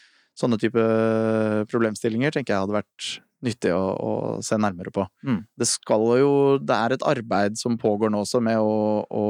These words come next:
Speaker 1: gjøre om regelverket knyttet til ungdomsstraff og ungdomsoppfølging. Eh, hvis jeg ikke tar helt feil, så handler det om å prøve å få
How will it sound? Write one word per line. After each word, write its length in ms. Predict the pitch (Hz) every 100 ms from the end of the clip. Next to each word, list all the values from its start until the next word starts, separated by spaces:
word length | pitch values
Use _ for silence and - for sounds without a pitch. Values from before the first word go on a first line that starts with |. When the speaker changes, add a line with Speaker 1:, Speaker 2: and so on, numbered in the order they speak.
| 107
Speaker 1:
gjøre 320 | 127 110 101
om 80 | 104
regelverket 840 | 98 92 95 95 - 117 113 110 107
knyttet 240 | 117 - 98
til 100 | 110
ungdomsstraff 400 | 104 98 104 -
og 80 | 113
ungdomsoppfølging. 600 | 101 95 - 92 104 117
Eh, 1120 | - _ _ _ _ _ _ - 104 104 -
hvis 100 | -
jeg 120 | 120
ikke 100 | -
tar 100 | 117
helt 160 | 113 107
feil, 160 | 123 123
så 80 | 123
handler 320 | 120 107 101
det 80 | 113
om 240 | 101 101 101
å 100 | 101 98 110 -
prøve 260 | 117 98 90
å 480 | 92 92 92 95 - - _
få 240 | - 101